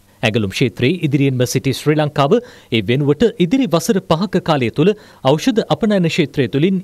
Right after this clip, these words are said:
ඉදිරියට පැමිණීමේ හැකියාව ඇති බවද බැසිල් රාජපක්ෂ මහතා පෙන්වා දුන්නා. දේශීය ඖෂධ අවශ්‍යතාවෙන්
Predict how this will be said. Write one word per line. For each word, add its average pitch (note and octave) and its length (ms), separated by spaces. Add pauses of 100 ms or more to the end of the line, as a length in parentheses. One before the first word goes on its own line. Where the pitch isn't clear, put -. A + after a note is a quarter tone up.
ඉදිරියට G#3+ 400
පැමිණීමේ D#3 420
හැකියාව G#3 380
ඇති C3 180
බවද C#3+ 360 (360)
බැසිල් C#3+ 360
රාජපක්ෂ F#3 520
මහතා E3+ 320
පෙන්වා F#3 340
දුන්නා. C#3 240 (420)
දේශීය A#2+ 400
ඖෂධ D3+ 360
අවශ්‍යතාවෙන් C#3 600